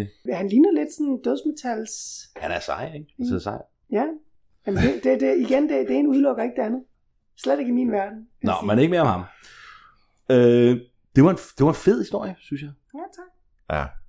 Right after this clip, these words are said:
Speaker 2: Det føles også sådan lidt... Øh, surreal. Jeg skrev med en, øh, filminstruktør her forleden, øh, som skrev til mig,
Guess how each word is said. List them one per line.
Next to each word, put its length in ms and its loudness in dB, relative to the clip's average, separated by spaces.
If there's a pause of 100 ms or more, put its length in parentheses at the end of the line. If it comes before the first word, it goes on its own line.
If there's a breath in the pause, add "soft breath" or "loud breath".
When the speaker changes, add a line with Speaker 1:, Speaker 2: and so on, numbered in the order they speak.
(960)
Speaker 2:
Det 80 -20
føles 180 -4
også 180 -4
sådan 100 -2
lidt... 240 -4
Øh, 340 -6 (1120)
surreal. 440 -2
Jeg 120 0
skrev 220 -6
med 120 -2
en, 100 -8
øh, 460 -8 (800)
filminstruktør 680 -4
her 180 -8
forleden, 380 -10 (760)
øh, 280 -4
som 140 -4
skrev 480 -6
til 200 -8
mig, 200 -8